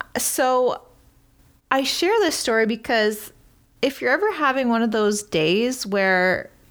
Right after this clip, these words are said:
you're just, like, feeling kinda meh, or you're feeling, like,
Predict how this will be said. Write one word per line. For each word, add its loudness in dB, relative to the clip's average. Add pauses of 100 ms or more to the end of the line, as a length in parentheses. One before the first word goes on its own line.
(260)
you're -2
just, -2
like, 2
feeling 0
kinda 0
meh, 0 (960)
or 0
you're 2
feeling, 0
like, 0